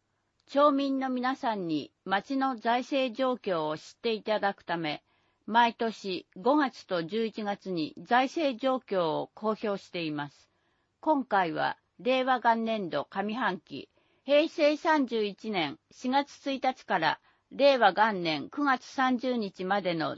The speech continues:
財政状況をお知らせします。問い合わせ、財政課、財政班、電話、内線三二九二。表があります。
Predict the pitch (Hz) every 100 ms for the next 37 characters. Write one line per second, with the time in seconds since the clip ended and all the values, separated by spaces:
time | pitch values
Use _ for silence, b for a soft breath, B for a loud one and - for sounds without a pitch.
0 | - 170 226 254 - 262 233 262 240 247
1 | 185 160 151 - - 165 160 180 165 156
2 | 151 131 127 _ _ _ _ _ _ -
3 | 294 262 254 247 254 233 202 - _ _
4 | _ 190 240 269 262 277 247 - 208 190
5 | - 208 254 285 330 233 196 175 - -
6 | _ - 196 247 240 220 196 - 208 226
7 | 247 226 233 202 - _ 294 269 254 254
8 | 226 160 - 196 180 165 151 117 _ _
9 | _ _ _ _ _ _ _ _ _ _
10 | - 285 277 247 262 240 226 190 214 -